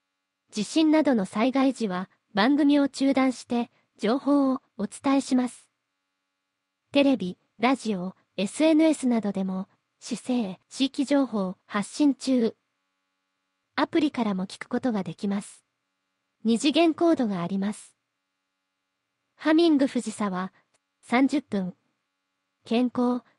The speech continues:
防災、サークル活動など、身近な話題や市民の声をお届けします。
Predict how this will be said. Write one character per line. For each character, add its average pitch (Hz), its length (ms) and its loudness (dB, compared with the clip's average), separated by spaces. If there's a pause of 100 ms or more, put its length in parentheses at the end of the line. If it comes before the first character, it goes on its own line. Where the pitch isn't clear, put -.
(120)
防 208 220 2
災、 254 360 -2 (220)
サ 254 220 2
ー 294 40 0
ク 320 140 0
ル 320 80 0
活 311 280 -4
動 233 180 0
な 196 120 -2
ど、 190 220 -4 (240)
身 202 140 -2
近 294 260 0
な 294 100 6
話 262 140 2
題 277 220 2
や 262 120 2
市 - 160 0
民 311 180 6
の 214 120 0
声 254 240 0
を 185 80 -4
お 160 80 -6
届 240 320 -2
け - 20 -2
し - 140 -8
ま 185 140 -4
す。 - 200 -20